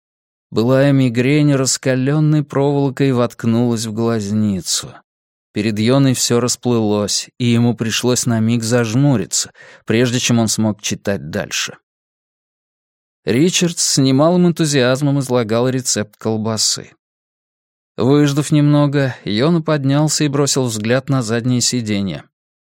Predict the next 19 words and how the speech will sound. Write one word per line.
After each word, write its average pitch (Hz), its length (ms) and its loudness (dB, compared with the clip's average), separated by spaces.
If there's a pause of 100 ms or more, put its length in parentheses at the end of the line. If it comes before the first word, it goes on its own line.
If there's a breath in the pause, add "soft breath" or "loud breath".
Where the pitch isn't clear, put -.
(300)
Рассмотреть 143 600 0
лицо 151 300 0
сидевшего 147 520 0
позади 139 400 0
пассажира 139 680 0
не 139 220 2
получалось. 139 840 -4 (420)
Мужчина 139 420 2
отвернулся 117 600 0
к - 100 -10
окну, 127 540 -2
на 127 180 0
голове 123 360 2
у 147 100 2
него 147 200 2
была 127 240 2
чёрная 123 560 0
вязаная 110 540 0
шапка. - 640 -6